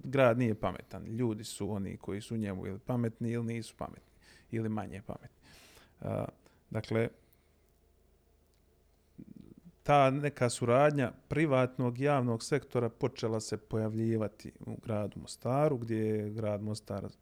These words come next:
sazvao, a, par sastanaka gdje su, pozvali su, a, pozvali su eminentne firme iz grada Mostara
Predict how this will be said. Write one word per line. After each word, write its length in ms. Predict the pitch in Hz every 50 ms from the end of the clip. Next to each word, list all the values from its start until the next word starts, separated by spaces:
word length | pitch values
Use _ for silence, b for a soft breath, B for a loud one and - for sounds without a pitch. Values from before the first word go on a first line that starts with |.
| b b b b b b b b _
sazvao, 840 | - - - 117 113 107 107 107 104 101 101 98 98 104 - - - -
a, 400 | - - - - 107 110 107 113 b b b b b b b b b b _ _ _ _ - - _
par 280 | - 139 127 120 110 110
sastanaka 1040 | - - 117 117 - - - 110 110 110 110 110 110 - - 107 110 110 110 113 -
gdje 160 | - 110 104
su, 160 | - - - - _ -
pozvali 420 | 117 113 107 110 110 107 110 110
su, 360 | - - - 104 104 101 - -
a, 640 | - - - - - - 110 107 107 104 104 101 104 - -
pozvali 340 | - 123 113 117 113 110 113
su 200 | - - - 117 131 - _ _ _ _ _ _
eminentne 540 | 127 120 117 123 135 135 120 107 - 117 113
firme 420 | 110 - 156 151 135 117 110 110
iz 100 | 107 107
grada 320 | 113 120 113 104 104 101 101
Mostara 560 | 101 107 - - - 110 117 135 147 143 127